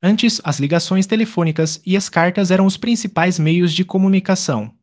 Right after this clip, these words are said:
Agora, você pode enviar mensagens instantâneas, compartilhar fotos e até fazer videochamadas.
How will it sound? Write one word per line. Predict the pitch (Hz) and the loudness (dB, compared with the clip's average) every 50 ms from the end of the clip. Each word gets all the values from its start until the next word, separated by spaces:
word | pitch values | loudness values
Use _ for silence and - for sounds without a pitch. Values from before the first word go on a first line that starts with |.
| _ _ _ _ _ | _ _ _ _ _
Agora, | - 139 120 135 139 147 170 185 175 - | -8 -4 0 2 2 2 2 0 -4 -8
você | - 139 135 - 185 | -8 -6 -6 -6 -4
pode | - 208 202 196 202 | -4 -4 -2 -2 -2
enviar | 196 180 165 156 165 | 0 0 0 0 0
mensagens | 165 175 185 - - 180 170 180 185 190 170 156 | 0 -2 -2 -2 0 0 0 2 2 0 0 0
instantâneas, | 170 165 - - 196 202 196 - 190 202 196 196 196 190 - | -2 -6 -6 -4 -6 -4 -2 -2 0 0 0 0 0 -2 -6
compartilhar | - _ - 185 196 - 214 196 - - 190 156 151 165 175 | -10 _ -10 -6 -4 -2 -2 -2 -2 -2 -2 0 0 0 -2
fotos | - - 165 151 156 156 170 160 - - | -2 -2 -2 -2 -2 -2 -4 -6 -6 -4
e | 180 190 | -4 -4
até | 196 196 185 185 | -2 -2 -2 -2
fazer | 185 - 185 151 170 175 | 0 0 0 0 0 0
videochamadas. | 156 165 196 196 220 208 - 226 208 196 160 139 120 107 110 - 113 - - - | -2 -2 -2 -2 -2 -2 -2 -2 -2 0 0 -2 -2 -6 -8 -12 -14 -14 -14 -14